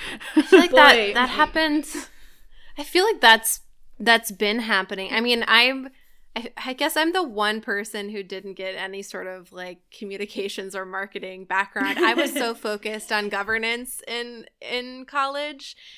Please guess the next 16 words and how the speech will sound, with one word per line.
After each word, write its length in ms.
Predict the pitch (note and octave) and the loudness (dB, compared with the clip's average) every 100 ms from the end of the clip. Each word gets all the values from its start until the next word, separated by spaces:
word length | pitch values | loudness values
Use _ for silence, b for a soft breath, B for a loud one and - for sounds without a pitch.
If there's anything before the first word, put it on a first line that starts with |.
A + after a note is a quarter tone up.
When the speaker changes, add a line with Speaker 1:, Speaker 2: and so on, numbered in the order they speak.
| B | B
Speaker 1:
That 160 | A3+ G#3+ | -2 -2
was 180 | A#3+ A3+ | -4 -4
what 80 | |
I 80 | A3 | -4
was 160 | G#3+ G#3 | -4 -8
really 200 | G#3 G3+ | -14 -10
interested 520 | A3 C4+ D4 - A3 | -10 -10 -12 -12 -10
in. 180 | G3+ G3+ | -10 -10
And 100 | G3+ | -12
I 60 | G3+ | -12
remember 520 | G3+ G3+ G#3+ A#3 A3+ | -12 -10 -10 -8 -10
being 500 | G#3 G3 G3 F#3+ G3 _ _ _ _ _ - | -10 -10 -10 -14 -18 _ _ _ _ _ -6
very 200 | G#3 G#3 | -6 -4
fascinated 1000 | - G3 G3+ - G#3+ G3 G3 G3 G3 F#3+ | -2 -2 -2 -6 -8 -6 -6 -6 -6 -8
by 580 | G3+ F#3+ F#3+ G3 F3+ F#3+ | -8 -6 -6 -8 -10 -10
how 680 | - - G#3 G3 G3 G3 G3 | -12 -8 -4 -2 -2 -6 -10